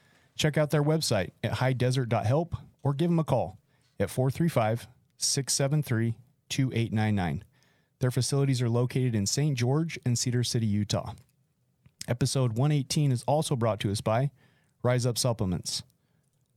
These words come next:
Rise Up Supplements is a nootropic line aimed at optimizing brain function and supporting mental health. They have two powerful blends.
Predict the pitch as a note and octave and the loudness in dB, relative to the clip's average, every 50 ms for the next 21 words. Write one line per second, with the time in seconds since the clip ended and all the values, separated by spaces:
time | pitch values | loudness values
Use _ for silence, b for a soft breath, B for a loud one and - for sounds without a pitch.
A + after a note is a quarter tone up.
0 | _ _ B2 C3 C#3 D3 D#3 E3 C#3+ - D#3+ C#3+ C3+ C#3 C#3+ C#3 B2+ C3 A#2+ B2+ | _ _ -2 0 0 0 0 0 -2 -2 -2 -2 0 0 0 0 0 0 0 2
1 | A#2+ A#2 A2 G#2 - - D#3 E3 E3 - F#3 E3+ - C3 B2+ B2+ A#2+ A#2 A#2+ B2 | 2 0 -2 -2 -2 -2 -2 0 0 -2 -2 -2 -2 -2 -2 0 2 2 2 0
2 | C3+ C3 - - B2 C3 D3 D3 B2+ A2+ - - - A2 A#2 A#2 - - A#2+ A#2+ | 0 -2 -2 -2 0 0 2 2 0 -2 -2 -2 0 0 0 0 -2 -2 0 0
3 | A2+ A2+ A2 A2+ A2 G2 G#2 F#2 G2+ G#2 - - E3 F3 E3+ - F#3 F3 E3+ E3 | 0 0 0 0 -2 -2 0 0 -2 0 0 0 0 0 0 0 0 0 0 0
4 | - - - _ - B2+ A#2+ - B2+ A#2 - - C3 B2+ B2+ B2 A#2+ A2+ A2+ A2 | -2 -6 -10 _ -4 -2 -2 -2 -4 -4 -2 -2 -2 0 0 0 2 2 0 0
5 | G2+ F#2+ - - - - - - - - _ b b b b b b b b C#3+ | 0 -2 -4 -4 -8 -12 -16 -20 -20 -20 _ b b b b b b b b 0
6 | C#3 B2+ - - - D#3+ C#3 D3+ D3+ D3+ D3 C3+ - C#3+ A#2+ A#2+ A2+ G2+ E2 C#2 | 0 0 0 0 -2 0 0 2 2 2 2 2 0 -2 0 0 0 0 0 -2
7 | - - - | -2 -4 -4